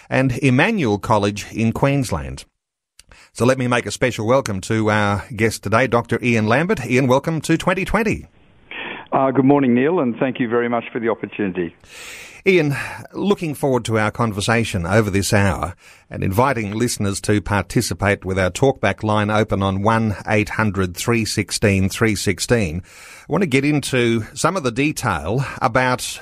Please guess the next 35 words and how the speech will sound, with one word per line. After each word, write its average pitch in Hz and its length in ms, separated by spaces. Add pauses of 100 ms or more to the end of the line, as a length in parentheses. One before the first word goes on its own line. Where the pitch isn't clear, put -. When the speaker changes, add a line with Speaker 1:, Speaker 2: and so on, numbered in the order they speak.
Speaker 1:
this 117 300
wonderful 135 420
podcast 123 920
opportunity 120 600
people 110 340
have 107 420 (300)
to 120 80
be 123 80
able 208 160
to 131 140
access 123 420
some 123 240
of 101 140
your 107 100
wonderful 131 480
wisdom 101 520
that 90 140
comes 131 300
from 104 240
Scots - 320
College, 98 640 (440)
uh, 107 160
about 143 400
raising 123 640
boys. 101 580
But 143 140
before 220 320
we 247 100
get 139 160
into 123 220
that, 107 160
let 180 100
me 233 140
ask 170 320
you, 120 180